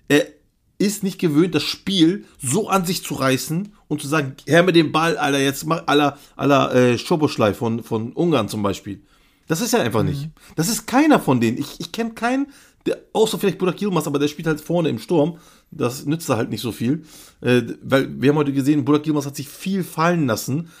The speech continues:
Speaker 1: hat sich die Bälle geholt, hat sie verteilt. Das ist jemand mit, jemand, äh, mit, mit, mit, mit Führungskraft.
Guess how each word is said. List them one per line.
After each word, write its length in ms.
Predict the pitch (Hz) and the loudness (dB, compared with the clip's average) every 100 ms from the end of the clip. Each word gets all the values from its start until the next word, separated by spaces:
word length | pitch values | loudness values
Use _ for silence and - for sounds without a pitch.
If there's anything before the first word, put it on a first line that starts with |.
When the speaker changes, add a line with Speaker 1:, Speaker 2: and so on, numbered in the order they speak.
| - | -10
Speaker 1:
hat 140 | 160 | -8
sich 120 | 175 | -6
die 100 | - 135 | -6 -2
Bälle 260 | 139 160 | 2 2
geholt, 280 | 143 143 147 | 4 2 2
hat 120 | 160 | -2
sie 100 | 165 | -6
verteilt. 540 | 143 156 143 139 143 143 - _ _ _ _ _ | -6 -6 0 2 2 -2 -12 _ _ _ _ _
Das 260 | 170 185 | 0 0
ist 340 | - 147 - - - | -2 -4 -4 -14 0
jemand 300 | 143 147 - | 4 4 2
mit, 300 | 131 - - _ _ _ _ | 0 -2 -12 _ _ _ _
jemand, 340 | 139 139 127 | 2 2 0
äh, 300 | - 127 123 123 | 0 2 2 0
mit, 260 | 120 127 123 | -2 -4 -2
mit, 160 | 123 | -4
mit, 160 | 123 113 | -4 -4
mit 140 | 107 | -6
Führungskraft. 680 | - 165 139 104 - 98 95 | 2 4 4 0 -6 -6 -6